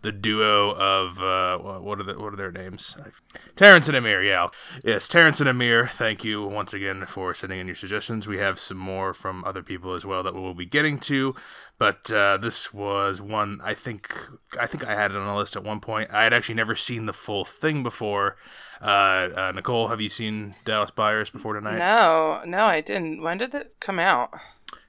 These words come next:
Speaker 1: Twenty thirteen. Twenty thirteen, Dallas
Speaker 2: Yeah,
Speaker 1: Buyers Club.
Speaker 2: no, I never saw it before.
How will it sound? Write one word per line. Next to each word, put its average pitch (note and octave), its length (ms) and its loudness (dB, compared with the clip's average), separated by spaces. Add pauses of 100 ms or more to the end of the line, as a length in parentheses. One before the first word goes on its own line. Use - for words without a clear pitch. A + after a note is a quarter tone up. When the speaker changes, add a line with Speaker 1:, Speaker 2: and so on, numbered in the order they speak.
(120)
Speaker 1:
Twenty D3+ 420 0
thirteen. - 880 -8
Twenty - 200 -10
thirteen, - 480 -12
Dallas - 200 -14
Speaker 2:
Yeah, F3+ 200 -4
Speaker 1:
Buyers E3 120 -4
Club. F3+ 140 -12
Speaker 2:
no, F3 80 -2
I E3+ 200 -2
never E3+ 220 -10
saw E3+ 280 -4
it E3 80 -12
before. D#3 420 -14